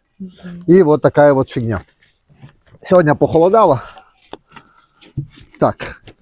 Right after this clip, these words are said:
Speaker 2: По сравненню, наприклад, з сім'ями, ну, давайте подивимося, от, наприклад. Тут бачимо, вже все сухо. А ти що, що ти робиш? А, тут, о,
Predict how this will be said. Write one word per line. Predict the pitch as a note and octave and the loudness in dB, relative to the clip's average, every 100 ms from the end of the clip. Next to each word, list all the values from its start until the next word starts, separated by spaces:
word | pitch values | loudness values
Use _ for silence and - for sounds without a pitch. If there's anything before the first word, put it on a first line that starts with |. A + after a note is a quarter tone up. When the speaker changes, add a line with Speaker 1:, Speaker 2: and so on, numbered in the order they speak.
| _ - | _ -2
Speaker 2:
По | F#3+ | 0
сравненню, | - G3 G3+ A3 G3+ | 2 2 2 2 2
наприклад, | F3+ E3+ F3+ F3 D#3+ | 0 2 2 2 0
з | C3+ C#3 | 0 -4
сім'ями, | - A#3+ A3+ E3+ C3+ | 0 2 4 2 0
ну, | D#3+ | -2
давайте | C3+ B2 A2+ F#2+ | -2 -2 -2 -4
подивимося, | G2+ A2 G#2 - | -6 -4 -4 -8
от, | F#2 - | -10 -10
наприклад. | F#2+ - - _ _ _ _ _ - | -14 -16 -20 _ _ _ _ _ -4
Тут | A3 | -2
бачимо, | E3 E3+ - C#3 | 0 0 2 2
вже | B2+ | 2
все | - D3+ | 2 -2
сухо. | - A2+ - _ _ _ _ _ _ _ | -4 -12 -14 _ _ _ _ _ _ _
А | A#2 | -10
ти | A#2 C3 | -4 -4
що, | - A#2 - | -4 -6 -6
що | A#2+ | -10
ти | G#2 | -8
робиш? | G2 - - | -10 -10 -8
А, | G2 | -8
тут, | - A2 | -8 -14
о, | - | -14